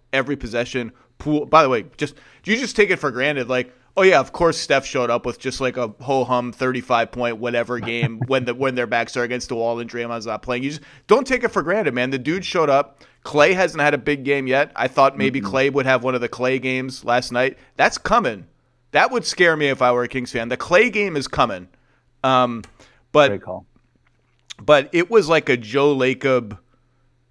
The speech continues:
Speaker 1: dream last night with the two timelines coming together. I think probably the most consequential Moses Moody game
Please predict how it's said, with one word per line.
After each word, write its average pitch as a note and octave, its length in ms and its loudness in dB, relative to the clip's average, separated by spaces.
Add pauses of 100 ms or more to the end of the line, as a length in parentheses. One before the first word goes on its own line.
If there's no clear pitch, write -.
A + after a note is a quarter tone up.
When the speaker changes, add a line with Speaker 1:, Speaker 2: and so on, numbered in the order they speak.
Speaker 1:
dream B2 640 -4 (120)
last A#2+ 320 2
night A2+ 360 -2 (360)
with C3 480 0 (240)
the C3+ 140 0
two E3+ 300 -4
timelines C3 960 -2 (220)
coming C#3+ 300 0
together. A#2+ 600 0 (600)
I C#3+ 100 4
think E3 280 -2
probably D3+ 560 2
the C#3 120 2
most C3 260 -4
consequential C3 840 -4
Moses B2 440 -4
Moody B2 260 -4
game A#2+ 400 -6